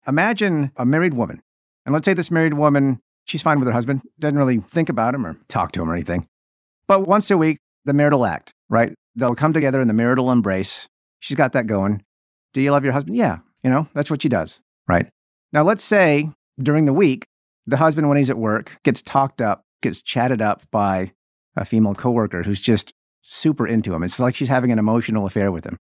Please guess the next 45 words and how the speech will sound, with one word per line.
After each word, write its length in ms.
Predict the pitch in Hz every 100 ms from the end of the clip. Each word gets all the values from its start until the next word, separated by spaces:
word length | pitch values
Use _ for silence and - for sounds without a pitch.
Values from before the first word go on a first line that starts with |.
| _ _ _ _ _
She 120 | -
knows 140 | 165
all 120 | 147 143
kinds 260 | 151 143
of 60 | 135
stuff 160 | 127 98
about 240 | 85 73
him. 60 | 78
She's 160 | 135
asking 240 | 151 139 139
about 200 | 123 123
his 100 | 107
day. 380 | 95 143 143 143 - _ _ _ _
She 140 | 139 143
knows 320 | 127 113 113
what 180 | 107 110
happened 380 | 123 120 127 120
when 140 | 120
he 80 | 117
broke 220 | 104 113
his 120 | 113
arm 160 | 113 113
when 80 | 107
he 60 |
was 100 | 101
eight 120 | 101 101
years 140 | 104
old. 140 | 123 131
She 140 | - 175
knows 140 | 170
all 160 | 170 170
these 200 | 165 139
things. 400 | 131 85 - - _ _ _ _ -
In 100 | 180
some 240 | 233 330
senses, 520 | 254 233 202 202 175
we 160 | 165 175
would 180 | 147 -
say 440 | 202 180 160 156 _ _
the 340 | 131 156 147 127
coworker 840 | - 196 202 190 170 127 113 127 - _ _ _ -
cares 340 | - 175 170
more, 420 | 123 92 78 98 - _
knows 420 | 104 127 139 147
more 380 | 120 95 82 -